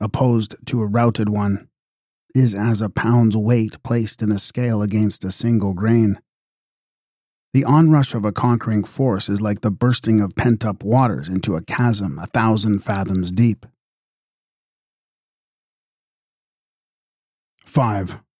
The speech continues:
Energy. Sun Tzu said, "The control of a large force is the same principle as the control of a few men. It is merely a question of dividing up their numbers."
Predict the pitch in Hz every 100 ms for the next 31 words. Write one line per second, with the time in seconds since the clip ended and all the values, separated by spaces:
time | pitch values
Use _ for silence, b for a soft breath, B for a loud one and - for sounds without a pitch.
0 | _ _ _ _ _ _ _ _ _ 120
1 | 120 104 95 92 - _ _ _ _ _
2 | _ _ _ _ _ _ _ _ _ -
3 | 139 113 95 - 117 101 - 92 87 -
4 | _ _ _ _ _ _ _ _ _ _
5 | _ _ _ _ _ 113 127 110 135 127
6 | 107 107 110 104 87 - 127 107 - -
7 | - 101 95 90 - 123 98 - 127 -
8 | 80 62 - 90 101 - 101 - 110 95
9 | 82 - 120 110 101 113 92 - _ _
10 | _ _ _ _ 101 101 117 110 98 87
11 | - 110 - 104 92 76 92 107 104 101
12 | 98 - 92 90 107 95 87 -